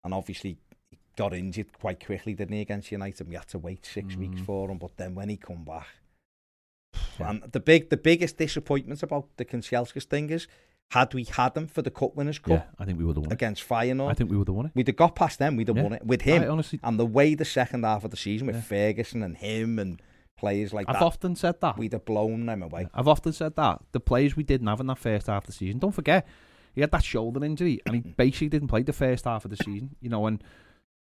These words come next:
Speaker 2: <sighs> if we'd had him and the way that, yeah, like, the way that, the way we finished that season, how strong we were towards the end of the season, if we'd had him, you
Speaker 1: Don't
Speaker 2: know
Speaker 1: forget, he come back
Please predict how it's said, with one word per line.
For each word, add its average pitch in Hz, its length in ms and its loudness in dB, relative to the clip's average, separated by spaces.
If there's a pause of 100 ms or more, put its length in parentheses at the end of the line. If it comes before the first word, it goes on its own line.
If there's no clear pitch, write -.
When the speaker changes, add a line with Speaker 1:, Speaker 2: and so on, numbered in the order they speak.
Speaker 2:
<sighs> - 560 -2
if 127 160 -6
we'd 147 180 6
had 117 280 4
him 117 280 6 (480)
and 98 360 0
the 104 60 2
way 107 200 6
that, 98 180 2 (140)
yeah, 110 240 -2
like, 117 200 2
the 123 80 4
way 127 140 10
that, 123 200 4 (180)
the 120 80 0
way 127 160 8
we 123 100 2
finished 113 360 -2
that - 140 -6
season, 107 280 -6
how 117 80 -6
strong 101 340 -4
we 107 80 0
were 117 180 4
towards 101 280 -6
the 101 80 -4
end 95 100 -4
of 92 60 -6
the 92 60 -8
season, 98 280 -6
if 107 60 0
we'd 151 180 6
had 143 220 -2
him, 110 200 -2 (1040)
you - 60 2
Speaker 1:
Don't - 60 8
Speaker 2:
know 180 40 0
Speaker 1:
forget, 156 340 4
he 143 140 2
come 143 260 2
back 113 400 2